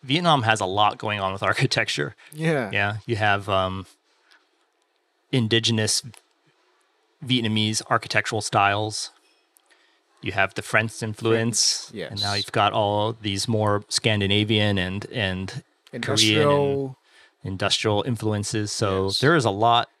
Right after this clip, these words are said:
Speaker 1: going on. And, um, you can see, I mean, sh-, shit, we're in a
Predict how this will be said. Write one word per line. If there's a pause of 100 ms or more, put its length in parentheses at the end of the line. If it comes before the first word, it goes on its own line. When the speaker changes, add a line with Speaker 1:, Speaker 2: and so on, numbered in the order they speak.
(640)
Speaker 1:
going
on. (1080)
And,
um, (100)
you
can
see, (1300)
I
mean,
sh-,
shit,
we're
in
a